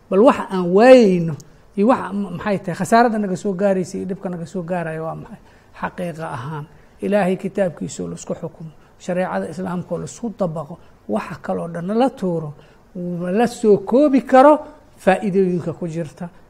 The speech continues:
iyo waxa laga helayo. Horta marka ugu horreysa intaanaba wax kale la gaarin, waxaan waa diin Ilaahay oo qofkii qaata oo ku dhaqmane janno biri uu helaya, Ilaahay ridihiisa uu helaya, badbaado aakhara uu helayo,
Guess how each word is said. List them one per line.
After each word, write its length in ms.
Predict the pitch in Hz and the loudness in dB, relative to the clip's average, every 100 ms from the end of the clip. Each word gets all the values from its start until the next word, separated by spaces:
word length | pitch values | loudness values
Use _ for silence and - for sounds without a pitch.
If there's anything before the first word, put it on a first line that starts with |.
| - | -2
iyo 160 | 208 220 | 2 4
waxa 200 | 233 175 | 4 0
laga 200 | 175 156 | -2 -2
helayo. 380 | 160 151 151 151 - - - | -2 -4 -8 -12 -18 -18 -6
Horta 200 | 208 240 | -2 2
marka 220 | 294 277 | 2 2
ugu 180 | 247 302 240 | 2 6 8
horreysa 340 | 208 196 220 | 8 4 0
intaanaba 340 | 196 240 226 | -2 0 2
wax 100 | 262 - | 0 2
kale 160 | 233 | 4
la 120 | 247 254 | 4 4
gaarin, 400 | 208 180 165 165 - _ _ 226 | 6 4 2 -4 -18 _ _ -12
waxaan 400 | - - 214 202 196 | -10 -6 -2 0 0
waa 200 | 185 175 | -2 -2
diin 320 | 196 269 254 | 2 4 2
Ilaahay 540 | 208 208 190 156 151 160 - _ _ _ | 2 2 2 0 -6 -10 -18 _ _ _
oo 140 | 208 220 | 0 2
qofkii 520 | 302 277 - 233 214 214 | 2 -2 -2 0 0 -2
qaata 500 | 190 180 151 - 170 | -4 -4 -4 -8 -6
oo 140 | 185 180 | -4 -4
ku 240 | - 311 - | -4 -10 -4
dhaqmane 560 | 208 214 214 240 175 - - _ _ - | -4 2 2 4 2 -4 -16 _ _ -4
janno 400 | 226 220 277 214 | 2 4 4 2
biri 340 | 185 196 254 | -2 -2 -2
uu 220 | 214 208 185 | -2 -2 2
helaya, 440 | 220 202 202 185 - - - | 2 2 -2 -4 -8 -18 0
Ilaahay 360 | 285 302 247 | 4 6 6
ridihiisa 500 | 233 233 214 214 214 | 4 2 2 0 -4
uu 180 | - 202 | -6 -2
helaya, 300 | 202 208 196 202 - - | 0 2 0 -2 -12 -10
badbaado 480 | 185 214 185 220 254 | -4 0 4 6 6
aakhara 480 | 214 220 202 208 202 208 | 4 2 2 4 4 2
uu 120 | 190 | 0
helayo, 360 | 196 202 165 | 0 0 -2